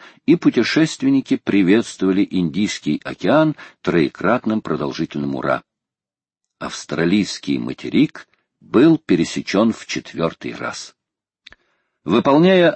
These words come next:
обещание, данное губернатору сэру Ричарду Макдоналлу, Стюарт вступил в море и умыл лицо и руки солёной водой. Вернувшись в долину, он вырезал на стволе дерева свои инициалы:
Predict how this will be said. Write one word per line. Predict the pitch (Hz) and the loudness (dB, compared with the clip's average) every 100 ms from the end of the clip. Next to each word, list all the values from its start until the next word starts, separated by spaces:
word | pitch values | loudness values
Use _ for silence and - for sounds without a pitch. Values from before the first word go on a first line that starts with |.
| - | 0
обещание, | 127 135 - - 120 110 127 | 2 2 0 0 2 4 2
данное | 127 98 95 92 92 | 2 2 4 4 2
губернатору | 82 92 95 87 90 87 92 90 | 2 2 2 2 2 0 -2 -2
сэру | - 98 92 90 - - | 0 2 2 0 -4 -8
Ричарду | 76 101 123 - 90 73 76 | 0 2 2 0 -2 0 -2
Макдоналлу, | 69 87 - 57 87 95 131 175 185 _ _ _ _ _ - | 2 0 0 -2 2 4 4 4 0 _ _ _ _ _ -16
Стюарт | - - 151 185 185 175 | -12 0 4 6 4 0
вступил | - - - 123 - 95 | -10 -14 0 2 4 2
в | 69 62 | 2 0
море | 113 190 180 170 _ _ _ | 2 4 4 2 _ _ _
и | 107 | 4
умыл | 104 104 98 | 6 6 4
лицо | 87 87 - - 87 | 4 2 0 0 2
и | |
руки | 78 143 - | 4 2 0
солёной | - - 73 85 95 | -4 -2 -2 0 -2
водой. | 69 60 57 - _ _ _ _ _ _ _ _ | -4 -8 -10 -12 _ _ _ _ _ _ _ _
Вернувшись | - 110 120 139 120 123 101 | 0 2 6 4 4 2 2
в | 98 | 0
долину, | 101 110 123 139 175 _ _ _ _ | 2 4 6 4 0 _ _ _ _
он | 151 147 | 4 6
вырезал | 127 147 131 123 120 | 6 6 4 6 6
на | 117 | 4
стволе | 110 - 113 113 110 | 2 0 2 4 4
дерева | 107 113 113 | 6 6 4
свои | 110 107 107 110 | 2 2 4 4
инициалы: | 110 104 95 - 87 71 65 | 2 0 0 2 4 4 0